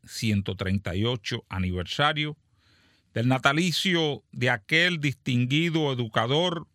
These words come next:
nacido en Puerto Rico el veintiocho de marzo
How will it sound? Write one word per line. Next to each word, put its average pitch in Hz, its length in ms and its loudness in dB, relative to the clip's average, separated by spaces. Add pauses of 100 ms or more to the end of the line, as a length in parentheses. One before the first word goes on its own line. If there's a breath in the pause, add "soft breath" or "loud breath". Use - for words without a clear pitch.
(520 soft breath)
nacido 160 480 0
en 131 100 2
Puerto 120 440 -2
Rico 165 500 -2 (480)
el 101 160 -2
veintiocho 117 920 0
de 107 180 0
marzo 117 600 -2